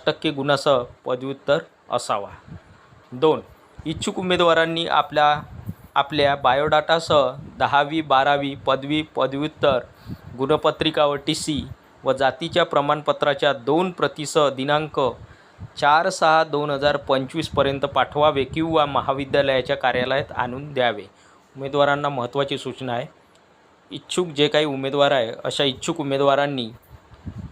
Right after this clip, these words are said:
आपला बायोडाटा आणि बायोडाटासह दहावी आहे, बारावी आहे, पदवी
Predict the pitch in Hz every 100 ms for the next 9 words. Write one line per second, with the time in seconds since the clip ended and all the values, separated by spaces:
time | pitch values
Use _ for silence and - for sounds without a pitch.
0 | - - 123 - 139 120 117 139 160 156
1 | 151 123 123 - - 127 127 123 123 139
2 | 151 147 160 160 - 156 120 - - -
3 | _ _ - _ - 123 - 147 160 160
4 | 151 156 123 117 135 151 165 156 147 156
5 | _ - - 139 147 160 170